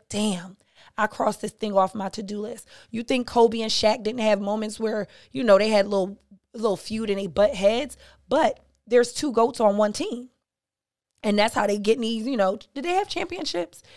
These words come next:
You know, I don't really know a lot about basketball, but I feel like with Kobe and Shaq, like Kobe and Shaq, fucking, uh, who else can we say? Because I don't wanna, I'ma say it like this. Kobe and Shaq, Kanye and Jay-Z, before Kanye, Kanye need help, but that's another topic.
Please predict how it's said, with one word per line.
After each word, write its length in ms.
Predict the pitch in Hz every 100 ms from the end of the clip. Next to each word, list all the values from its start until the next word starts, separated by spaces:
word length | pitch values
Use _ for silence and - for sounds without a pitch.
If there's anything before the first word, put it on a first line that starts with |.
| -
You 100 | 277
know, 80 | 330
I 20 |
don't 160 | 269 240
really 160 | 233
know 240 | 226 226 233
a 0 |
lot 180 | 208 220
about 220 | 190 -
basketball, 520 | 208 233 - 196 208
but 100 | 214
I 60 | 247
feel 180 | 294 254
like 160 | 208
with 140 | 226 -
Kobe 260 | 240 220
and 100 | 254
Shaq, 340 | - 240 196 - - - _
like 220 | 233 220
Kobe 320 | 220 262 262 262
and 120 | 240
Shaq, 500 | 202 - 220 202 - - -
fucking, 540 | - 240 233 220 196 180 _ _ _ -
uh, 420 | 226 202 196 220 -
who 180 | 285 349
else 180 | 359 -
can 240 | 254 220
we 120 | 208 208
say? 340 | - 226 190
Because 300 | 202 214 202
I 100 | 233
don't 160 | 240 240
wanna, 240 | 214 196 - _ _ _ _
I'ma 160 | 247 262
say 160 | 233
it 60 | 208
like 160 | 196
this. 180 | - 226
Kobe 300 | - 294 339
and 120 | 302
Shaq, 400 | 269 254 208 - - _
Kanye 460 | - 254 262 247 240
and 300 | 214 202 254
Jay-Z, 500 | 208 220 196 190 202
before 440 | - 185 254 226 269
Kanye, 440 | - 220 220 247
Kanye 280 | 247 262 240
need 120 | 226
help, 200 | 226 226
but 100 | 226
that's 220 | 233 233
another 260 | - 208 208
topic. 440 | 220 220 226 226